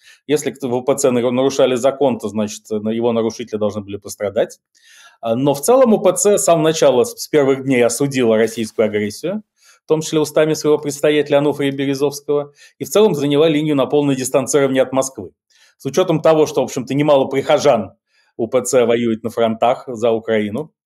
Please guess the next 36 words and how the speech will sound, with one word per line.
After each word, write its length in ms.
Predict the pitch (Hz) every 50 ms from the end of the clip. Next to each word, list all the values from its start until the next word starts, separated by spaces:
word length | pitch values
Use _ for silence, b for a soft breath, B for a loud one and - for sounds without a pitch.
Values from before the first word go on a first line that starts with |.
| _ _ _ _ -
это 220 | - 131 123 - 120
тоже 420 | - 143 143 127 135 127 110 B B B B B
<clears throat> 180 | B B _ -
было 340 | 139 156 143 131 139 135 123
смягчающим 600 | - - 139 131 - - 143 127 123 - - 127
обстоятельством. 560 | 123 127 - 165 165 151 113 - - 156 143
Мне 120 | 135 135 139
кажется, 260 | 165 170 165 - 143
что 60 | 120
здесь 280 | 120 143 151 143 - -
недо-, 840 | 131 123 117 123 117 113 117 123 135 139 135 143 147 139 135 131 120 110
э, 20 | B B B B B -
возможно, 360 | 127 117 143 151 147 123 143
и 40 | 143
негативные 640 | 147 151 139 151 160 156 156 165 147 123 139 135 123
эффекты 260 | 139 180 185 - 151
от 100 | 135 135
этого 200 | 156 143 143 131
были 220 | 123 123 135 139 135
недооценены. 680 | 131 131 123 127 127 120 - - 135 135 127 110 104 87
Но 100 | 98 110
в 60 | -
целом, 480 | - - - 254 285 220 127 - - - _ _ _ -
э, 40 | 127
это 360 | 123 123 127 156 190 - 220
означает 400 | 185 175 196 180 - 208 196 208
одно, 160 | 214 196 165 135
что, 140 | - 160 151
в 60 | -
принципе, 500 | - 208 220 185 165 - 131 110 - 123
заканчивается 640 | 113 127 127 - 165 165 160 - 143 127 139 - 135
эпоха, 260 | 139 185 196 190 -
когда 160 | 151 135 131
государства 640 | 139 139 - 143 127 156 170 170 - - - 143 139 120
должны 280 | 120 120 117 110 135 139
регулировать 640 | 135 123 113 113 117 123 127 131 123 123 113 -